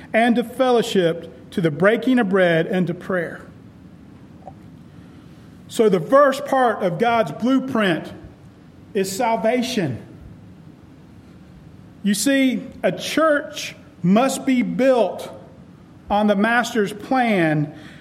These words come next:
has to begin with the right raw material. It has to build upon a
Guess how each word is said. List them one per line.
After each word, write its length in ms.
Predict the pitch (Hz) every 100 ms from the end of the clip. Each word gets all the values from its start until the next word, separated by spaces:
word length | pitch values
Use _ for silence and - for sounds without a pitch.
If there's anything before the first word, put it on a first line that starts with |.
| -
has 540 | - 302 330 - -
to 120 | 285
begin 1200 | 277 269 220 254 294 277 214 185 185 208 - - - - - - - - - - - - - - - - -
with 200 | 254 254
the 80 |
right 600 | 202 226 233 226 - - - - -
raw 340 | - 190 202 202
material. 600 | 196 190 214 190 151 135 - - - - - - - - - - - - - - -
It 120 | 247 247
has 300 | 262 247 -
to 100 | 226
build 800 | 175 240 247 233 190 143 - -
upon 400 | 190 277 240 226
a 380 | 226 196 185